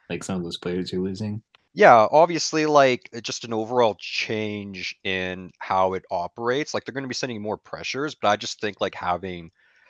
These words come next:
Speaker 2: I don't think any of the players they brought in just on a personnel or, like, on paper, uh, replacement is gonna match the production of Dalvin Tomlinson, like, himself. Like, they have a decent rotation, and it's kinda good that they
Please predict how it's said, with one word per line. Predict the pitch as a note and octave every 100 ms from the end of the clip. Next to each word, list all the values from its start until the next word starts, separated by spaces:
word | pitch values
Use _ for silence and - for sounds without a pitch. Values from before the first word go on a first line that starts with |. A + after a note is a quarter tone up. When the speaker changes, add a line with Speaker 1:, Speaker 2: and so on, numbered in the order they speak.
| _
Speaker 2:
I | C3+
don't | G3 A3+
think | G3+ D3
any | C3+
of | D#3
the | C#3+
players | C3 C3+ C3
they | B2+
brought | A2+ G#2+ G2
in | G2+ A#2
just | G#2 A#2+
on |
a | G2+
personnel | - G#2 - F#2 F2+ F#2 A2+
or, | G2
like, | F#2 F2+ -
on | G2 F#2+
paper, | - F2 F2 A2+ G#2 F#2+ - _
uh, | G2+ F2+ F2 E2+
replacement | F2 - F#2 F2 - D#3 A#2
is | F#2+ -
gonna | - G#2
match | G2 F2 F2+ F#2+ -
the |
production | - F#2 F2+ - F#2+
of | F2 -
Dalvin | F2 F2+ F#2
Tomlinson, | D#2 E2 E2+ E2+ - E2+ E2 D#2+ _ _ _ _ _ _ _ -
like, | F2+ -
himself. | F#2 - F#2 E2 E2 - A2
Like, | A2+
they | B2
have | C3+ D#3
a |
decent | G2 G2+ G#2 A2+
rotation, | F#2+ - F2+ -
and | G#2
it's | F#2
kinda | - A2 G#2+ E2+ F2
good | F#2 F2+ F2+
that | F2
they | - F2 E2